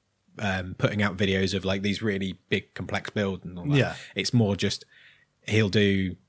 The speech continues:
Speaker 1: a short vlog, um, and show a little bit of what he's working on and, um, and
Speaker 2: Well,
Speaker 1: stuff
Speaker 2: I mean,
Speaker 1: like that.
Speaker 2: is it,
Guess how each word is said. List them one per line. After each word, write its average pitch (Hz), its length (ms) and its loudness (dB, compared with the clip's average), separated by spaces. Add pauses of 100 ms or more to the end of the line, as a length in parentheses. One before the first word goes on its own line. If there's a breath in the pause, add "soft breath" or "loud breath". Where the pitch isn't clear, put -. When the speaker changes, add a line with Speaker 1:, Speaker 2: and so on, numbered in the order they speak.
(240)
Speaker 1:
a 101 60 0
short - 280 2
vlog, 98 380 0 (180)
um, 95 600 -2 (180)
and 98 100 -2
show 107 80 2
a 98 40 4
little 101 120 2
bit 98 120 0
of 101 100 -6
what 101 80 0
he's 95 100 -2
working 104 300 2
on 95 340 -2 (100)
and, 92 360 -2
um, 90 320 -4 (920 loud breath)
and 98 140 2
Speaker 2:
Well, 90 80 0
Speaker 1:
stuff 156 160 6
Speaker 2:
I - 20 6
mean, 165 140 8
Speaker 1:
like 165 80 6
that. 170 60 8
Speaker 2:
is 156 100 4
it, 170 60 6